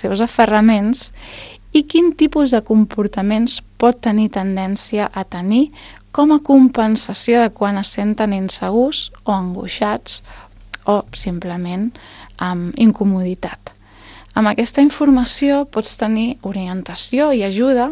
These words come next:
de com acompanyar-lo en aquesta etapa, de manera que esdevingui un nen més feliç i aprengui a gestionar-se emocionalment, que aquest és el repte principal de tots, no? Perquè què,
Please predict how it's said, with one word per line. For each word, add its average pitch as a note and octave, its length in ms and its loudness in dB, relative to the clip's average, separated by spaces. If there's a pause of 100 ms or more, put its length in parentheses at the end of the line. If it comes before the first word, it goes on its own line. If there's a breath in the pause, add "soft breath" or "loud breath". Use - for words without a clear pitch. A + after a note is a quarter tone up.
(160)
de C4 160 2
com A#3 240 2
acompanyar-lo G3+ 640 0
en G#3 160 -2
aquesta G3 400 -6
etapa, A3 380 -2 (420 loud breath)
de C#4 160 4
manera C4 320 4
que B3+ 140 -6
esdevingui G#3 500 -2
un G#3+ 160 0
nen G3 320 -4
més F#3 240 -6
feliç G#3+ 460 0 (420 loud breath)
i A3 80 4
aprengui G3 480 -4
a F#3+ 80 -4
gestionar-se F#3+ 680 -6
emocionalment, G3 800 -4 (260 soft breath)
que C4+ 80 -2
aquest C4+ 240 -4
és C4 80 6
el G3+ 160 2
repte G3+ 480 -2
principal F#3 800 -8 (160)
de F#3 80 -4
tots, - 400 -8
no? G3 220 -4 (500 loud breath)
Perquè A#3 380 0 (340)
què, C4 240 2